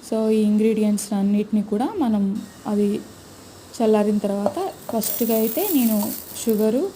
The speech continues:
పసుపు, కుంకుమ పువ్వుని మిక్సీ పట్టుకుంటున్నాను.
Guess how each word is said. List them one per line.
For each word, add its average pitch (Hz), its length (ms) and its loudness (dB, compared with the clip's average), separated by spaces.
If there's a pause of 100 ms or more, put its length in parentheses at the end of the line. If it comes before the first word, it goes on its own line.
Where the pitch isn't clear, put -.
(180)
పసుపు, 233 480 -4 (160)
కుంకుమ 214 320 0
పువ్వుని 226 300 0
మిక్సీ 254 300 0
పట్టుకుంటున్నాను. 196 720 -2